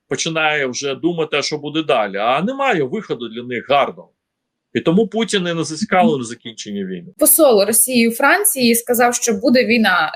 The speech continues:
Speaker 2: війна між нато і Росією, якщо, е, зіб'ють хоча б один російський літак. Е, чому ж тоді не почалася війна між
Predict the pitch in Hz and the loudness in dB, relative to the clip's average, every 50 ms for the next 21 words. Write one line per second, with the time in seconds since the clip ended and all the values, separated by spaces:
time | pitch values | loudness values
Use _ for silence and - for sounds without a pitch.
0 | 196 202 226 226 226 233 214 196 180 - - 196 220 220 214 208 - 226 226 214 | -4 2 4 6 6 6 6 4 2 0 0 0 2 2 4 4 2 4 4 4
1 | 196 175 - - 190 165 - 202 214 208 208 - - 320 359 339 262 220 196 185 | 4 4 2 2 2 2 2 2 0 2 2 2 4 4 4 4 4 4 2 0
2 | 190 - - - - - - 277 285 277 262 247 208 - - - 190 202 202 196 | 0 -2 -2 -2 -2 0 2 4 6 6 6 6 4 4 2 0 0 0 0 0
3 | 196 196 196 196 196 196 190 190 190 196 - 202 180 202 240 294 277 - - 220 | -2 -2 -2 -2 -2 -2 -2 -2 -2 -2 -2 -2 0 2 2 2 2 0 -4 -8
4 | 220 - 214 196 - 285 - 240 247 233 196 185 - - 214 208 - - 220 202 | -6 -4 -4 -2 -2 0 2 2 2 2 2 0 -2 -4 -4 -6 -4 -2 0 0
5 | 190 190 - - 123 - - - - - - 196 190 190 196 190 170 - - - | 0 -2 -2 -2 -4 -4 -4 -10 -16 -10 -6 -4 -2 -2 0 0 0 -2 -2 -6
6 | _ _ _ _ - - - 226 220 240 349 440 440 - - 254 233 240 285 262 | _ _ _ _ -4 0 2 4 6 6 6 4 4 2 0 0 2 2 2 2
7 | 262 - - 208 - - 254 247 240 240 240 - - 214 196 175 - - 180 208 | 2 0 0 -2 0 2 4 4 4 4 4 2 2 4 4 2 2 0 -2 0
8 | 196 220 226 233 233 220 196 175 160 156 - - 196 214 202 202 202 - - - | 4 6 6 6 6 6 4 2 0 -2 -4 -2 0 2 2 2 0 0 -2 0